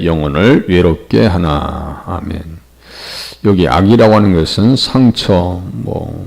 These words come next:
무겁게 하는 거, 에, 그리고 비참하게 만드는 거, 또, 어, 외롭게 했다는 것은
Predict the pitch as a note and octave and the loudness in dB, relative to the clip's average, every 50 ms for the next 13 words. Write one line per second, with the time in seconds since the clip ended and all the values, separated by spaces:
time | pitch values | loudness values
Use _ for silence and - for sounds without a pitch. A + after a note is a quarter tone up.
0 | G#2+ B2 B2+ G2+ G2 G2+ G#2 G#2+ A2+ G#2+ E2+ - - - - G#2 F2 F2 F2+ E2+ | -12 -10 -4 0 0 2 4 6 4 4 4 2 -4 -2 0 0 2 2 0 -2
1 | D#2+ D#2+ E2 F2 E2+ D#2+ D#2 E2 E2+ - _ _ - - - - - - - _ | -2 -2 -2 -2 -4 -4 -6 -10 -12 -18 _ _ -20 -20 -20 -20 -20 -20 -20 _
2 | _ _ _ - E2+ E2+ E2+ E2 D#2 D2+ E2 E2+ G2 F#2+ - _ - - F2 E2+ | _ _ _ -10 -8 -8 -8 -8 -8 -10 -10 -12 -12 -14 -16 _ -8 -4 -4 -4
3 | D#2 - - B2+ A2+ - - A2+ B2+ A#2 A2 G#2 F#2 E2+ E2 D#2+ D2+ D2 D2 C#2 | -4 0 0 2 2 2 2 4 4 4 4 4 4 2 2 0 0 -2 -2 -2
4 | C#2 C2+ C#2+ D2 C#2+ F2 F2+ A#2+ E3 F#3+ - - _ _ _ _ _ _ _ - | -4 -4 -6 -6 -4 -2 -2 0 0 -2 -4 -10 _ _ _ _ _ _ _ -12
5 | - D2 D#2+ G2 B2 D#3+ F3 - _ _ _ - - - - - - - _ _ | -10 -8 -6 -4 -4 -6 -6 -10 _ _ _ -20 -20 -20 -20 -20 -20 -20 _ _
6 | _ - - F2 E2 E2 D#2+ - F2+ A2 C3+ C3+ C3 - - C3 A2 - - - | _ -10 -8 -8 -8 -8 -4 0 4 6 6 6 6 4 4 4 4 4 4 2
7 | G2 F#2 F2+ F2 E2 D#2+ - A2 A2 C3 E3 F3 C#3+ | 4 4 4 2 2 0 0 2 2 2 2 2 -2